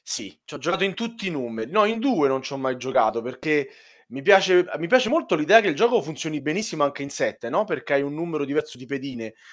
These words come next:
quindi la, la lunghezza del gioco non viene poi tanto, eh, aumentata, perché un gioco del genere, se lo fai durare un'ora e mezza, è normale che, eh, non finisce di divertirti. Però nel tempo che occupa,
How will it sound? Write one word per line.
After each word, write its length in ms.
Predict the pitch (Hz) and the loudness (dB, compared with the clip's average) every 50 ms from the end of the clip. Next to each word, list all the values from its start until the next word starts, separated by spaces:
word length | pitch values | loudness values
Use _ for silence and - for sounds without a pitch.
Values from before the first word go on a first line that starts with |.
| - _ | -20 _
quindi 340 | _ - 160 160 147 147 147 | _ -10 -10 -6 -4 -2 4
la, 280 | 135 131 131 131 104 95 | 6 6 6 6 4 0
la 140 | 123 127 131 | 0 0 0
lunghezza 540 | 131 139 143 147 139 151 170 170 - - 143 | 0 0 -4 -4 -2 -2 -2 -2 -2 -4 -4
del 180 | 135 139 139 131 | -4 -4 -4 0
gioco 600 | 160 190 202 202 175 147 156 147 139 135 - _ _ _ _ _ _ _ _ _ _ | 4 4 4 4 4 2 2 2 2 0 -2 _ _ _ _ _ _ _ _ _ _
non 220 | - 143 160 165 170 | -8 -6 -4 -4 2
viene 360 | 165 196 185 165 156 147 143 | 6 6 8 8 6 4 2
poi 160 | 135 143 143 | 0 0 2
tanto, 880 | 143 151 143 139 139 131 - - 143 139 139 135 131 131 127 127 123 - _ _ _ _ _ _ _ | 4 4 4 4 2 -2 -4 -2 0 2 2 4 2 2 0 -2 -4 -8 _ _ _ _ _ _ _
eh, 60 | 123 | 0
aumentata, 1500 | 123 123 123 120 117 117 117 117 117 117 117 113 113 120 - 131 135 135 139 139 143 143 - - 156 139 120 117 113 120 117 | 2 2 2 2 0 0 2 4 4 4 2 0 -2 -2 0 0 0 0 -2 -6 -8 0 6 8 8 8 8 6 4 0 -2
perché 360 | 107 120 - _ - 143 135 | -2 -4 -6 _ -4 -2 -2
un 180 | 131 131 127 135 | -2 -4 -6 -4
gioco 240 | 131 156 151 143 147 | -2 -2 0 0 0
del 180 | 147 156 151 | 0 -2 -2
genere, 440 | 135 135 156 147 147 139 131 123 127 | 0 2 4 4 4 4 2 0 -2
se 120 | 117 - 127 | -4 -4 -6
lo 120 | 131 123 | -4 -2
fai 120 | 135 135 | -2 -2
durare 260 | 131 143 151 143 139 139 | 0 2 4 4 4 4
un'ora 180 | 139 143 147 | 2 2 0
e 40 | 143 | 0
mezza, 340 | 139 135 135 131 113 113 123 | 0 -2 -2 -4 -4 -4 -6
è 40 | 117 | -4
normale 420 | 117 113 120 127 131 127 120 113 | -4 -4 -2 0 0 0 0 -2
che, 260 | 107 113 113 104 - _ _ _ _ _ _ _ _ | -2 -4 -6 -6 -8 _ _ _ _ _ _ _ _
eh, 140 | _ _ _ | _ _ _
non 220 | 95 101 104 107 107 | -20 -18 -16 -16 -14
finisce 360 | - 120 127 123 - - 104 | -10 -8 -6 -6 -6 -6 -8
di 80 | 104 101 | -10 -10
divertirti. 680 | 104 104 107 107 - - 120 113 107 - _ - 113 | -8 -6 -6 -6 -8 -10 -12 -12 -12 -12 _ -14 -8
Però 280 | 123 190 202 196 - - - _ _ _ | 0 4 6 6 6 4 -2 _ _ _
nel 160 | 131 143 139 | -6 -6 0
tempo 340 | - 220 226 226 226 208 208 | 2 2 0 2 2 0 2
che 120 | 160 185 175 | 4 6 8
occupa, 800 | 147 127 117 - - - - 120 117 117 113 110 110 107 - | 8 8 6 4 0 -8 -8 0 4 6 6 6 6 4 0